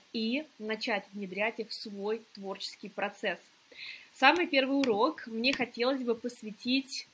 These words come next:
такому вопросу. А что же такое нейросеть? К моему большому удивлению, не так много людей понимают, а что же такое нейросеть.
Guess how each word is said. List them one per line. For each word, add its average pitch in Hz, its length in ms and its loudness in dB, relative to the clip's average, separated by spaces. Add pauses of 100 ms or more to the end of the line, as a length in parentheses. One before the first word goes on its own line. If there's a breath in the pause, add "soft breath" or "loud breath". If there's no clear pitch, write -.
(220)
такому 226 420 -4
вопросу. 196 720 -4 (320 loud breath)
А 320 100 4
что 285 300 0
же 220 120 -2
такое 254 600 4
нейросеть? 214 800 0 (280)
К - 20 -20
моему 226 360 2
большому 247 440 0
удивлению, 220 840 -2 (220)
не 240 220 -2
так 226 340 -2
много 226 500 -2
людей 220 600 -4
понимают, 233 680 -2
а 214 80 -6
что 240 220 -6
же 214 80 -6
такое 254 400 -4
нейросеть. 220 640 -2